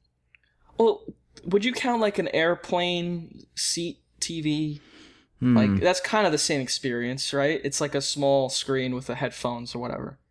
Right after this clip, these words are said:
Speaker 1: I've done that a few times. Mostly documentaries, if I were to do that,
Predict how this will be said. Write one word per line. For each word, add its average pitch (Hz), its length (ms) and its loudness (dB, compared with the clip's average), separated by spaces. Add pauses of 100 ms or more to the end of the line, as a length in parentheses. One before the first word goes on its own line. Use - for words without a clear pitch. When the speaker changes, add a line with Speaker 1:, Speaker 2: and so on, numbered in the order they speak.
(340)
Speaker 1:
I've 160 120 2
done 151 160 2
that 131 180 2
a 127 60 -4
few 127 180 -6
times. 117 420 -6 (280)
Mostly 202 340 2
documentaries, 131 920 0
if 139 120 -4
I 139 140 4
were 131 260 0
to 123 60 -2
do 117 220 -8
that, - 300 -8